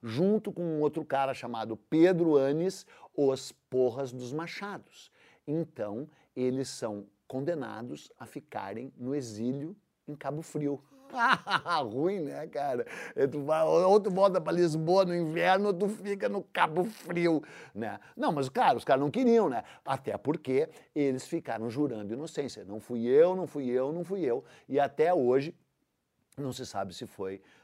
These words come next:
eh, se foram eles ou se não foram eles, pelos desdobramentos da história, porque agora nós estamos chegando, talvez, no início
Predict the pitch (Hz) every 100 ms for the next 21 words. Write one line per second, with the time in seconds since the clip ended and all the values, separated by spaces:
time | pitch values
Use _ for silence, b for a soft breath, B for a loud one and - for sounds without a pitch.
0 | b 113 104 - - 101 95 95 98 107
1 | 117 113 131 156 120 - - 104 117 98
2 | 95 98 95 113 120 113 107 - 120 -
3 | 123 127 - 107 104 123 123 - 127 117
4 | 120 127 - 160 123 104 143 135 139 131
5 | 139 175 170 - 95